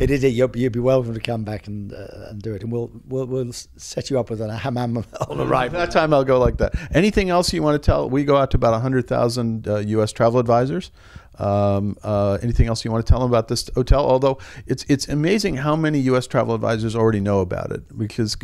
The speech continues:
Speaker 2: for, for an eight-year hotel in a, in a market like London, which has, as you know of anybody,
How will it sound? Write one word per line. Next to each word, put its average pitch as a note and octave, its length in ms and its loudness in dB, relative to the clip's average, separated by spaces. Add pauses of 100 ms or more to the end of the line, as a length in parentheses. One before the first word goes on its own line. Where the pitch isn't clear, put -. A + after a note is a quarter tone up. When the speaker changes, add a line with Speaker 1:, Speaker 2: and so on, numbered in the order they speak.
(140)
Speaker 2:
for, G#2 220 -2
for A2+ 220 -2
an A#2 60 0
eight-year C3 300 2
hotel A#2+ 440 2
in A2 140 -2
a, G#2 140 0
in A2+ 140 -2
a G#2 80 0 (300)
market B2 320 0
like A2 200 2
London, A2+ 420 2
which G2+ 180 -4
has, G#2+ 200 2 (220)
as G#2+ 200 0
you D#3+ 180 6
know C3 340 4
of G#2+ 180 0
anybody, A2+ 460 4